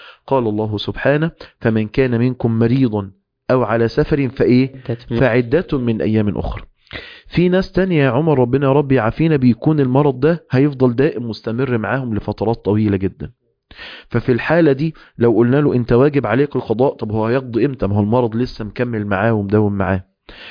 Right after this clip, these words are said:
Speaker 1: فإذا كان مرض الإنسان ده دائم ومستمر وهيفضل معاه لفترات طويلة إلى أن يموت كما يقول ال-، الأطباء، ففي هذه الحالة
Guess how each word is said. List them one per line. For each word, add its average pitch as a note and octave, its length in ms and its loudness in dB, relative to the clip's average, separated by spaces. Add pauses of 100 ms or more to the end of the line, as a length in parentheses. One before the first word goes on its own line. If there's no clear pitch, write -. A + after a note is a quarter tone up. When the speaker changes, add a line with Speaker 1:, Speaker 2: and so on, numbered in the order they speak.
(180)
Speaker 1:
فإذا A#2+ 320 2
كان D3 320 0
مرض A#2+ 320 -2
الإنسان G#2+ 460 -2
ده B2 200 2
دائم A2+ 480 2
ومستمر G#2+ 680 -2
وهيفضل A#2+ 560 0
معاه A2 240 0
لفترات A#2 520 -2
طويلة B2 360 4
إلى C#3 280 0
أن B2 180 -2
يموت B2 360 -4
كما A2 200 2
يقول C3 280 2
ال-، B2 240 2
الأطباء، B2+ 640 0 (540)
ففي A2+ 260 2
هذه A#2+ 280 0
الحالة C#3 440 0